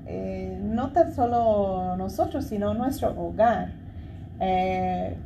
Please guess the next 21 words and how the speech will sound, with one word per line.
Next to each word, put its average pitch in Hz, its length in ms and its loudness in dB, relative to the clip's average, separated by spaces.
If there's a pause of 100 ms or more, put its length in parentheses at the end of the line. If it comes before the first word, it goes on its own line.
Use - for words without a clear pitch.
todo 320 300 8
de 311 80 6
nosotros 233 440 -4
debe 226 180 0
de 285 100 -2
reflejar 208 500 -6
la 302 140 0
santidad. 190 680 0 (840)
Eh, 196 360 2
inmundicia, 294 1080 2 (540)
en 214 160 0
inglés 220 320 2
dice 277 260 0
filthiness, 226 680 -2 (160)
filthiness, 226 720 0 (420)
o - 60 -12
sea, - 160 -12
algo 220 320 2
que 208 240 -2
es - 120 -8 (200)
sucio. 339 400 -2